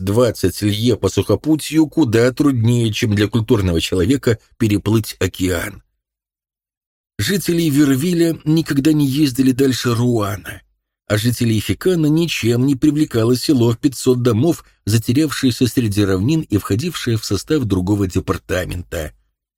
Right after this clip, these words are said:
Словом, там ничего не знали. Однако, когда время причастия стало приближаться, хозяйка оказалась в крайнем затруднении.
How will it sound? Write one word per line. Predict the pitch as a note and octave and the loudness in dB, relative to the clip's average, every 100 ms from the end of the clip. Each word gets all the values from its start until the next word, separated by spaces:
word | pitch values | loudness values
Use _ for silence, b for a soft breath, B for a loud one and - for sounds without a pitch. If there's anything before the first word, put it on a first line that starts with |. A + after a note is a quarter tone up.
| _ _ _ - | _ _ _ -12
Словом, | - F#2 A2+ E3 D#3+ D#3 - _ _ _ _ | -6 -2 0 0 0 -2 -6 _ _ _ _
там | - F3+ D3 | -2 0 0
ничего | A2 - E2+ G#2 | -2 -2 0 0
не | G2 | -2
знали. | D2 D#2+ E2 F2+ - - _ _ _ _ _ _ _ _ _ _ _ _ _ _ - | -6 -8 -8 -8 -10 -14 _ _ _ _ _ _ _ _ _ _ _ _ _ _ -4
Однако, | F#2 F#2+ F#2+ F#2 F#2+ F2+ - | -2 0 -2 0 -2 -2 -4
когда | F#2+ F#2 G2 | -4 -2 0
время | G#2 G2 F2+ | 2 0 0
причастия | G2+ G2 A2+ E2+ - F2+ | -2 0 0 0 0 -2
стало | - A#2 F#2+ | 0 0 0
приближаться, | D#2 E2 F2 F2+ D3+ D#3+ - F2 | 0 0 0 0 -2 -4 -4 -6
хозяйка | - F#2+ G2 G#2+ B2+ - D#3 | -2 -2 0 -2 -2 -2 -2
оказалась | - D3+ A#2 B2+ C#3 | 0 0 2 0 -2
в | - | -6
крайнем | - G#2 F#2+ G2 G#2 | -6 -2 0 0 0
затруднении. | G2 G#2 A2 G#2+ G2+ F#2+ F2 D2 C2 | -2 -4 -2 -2 -2 -2 -2 -4 -8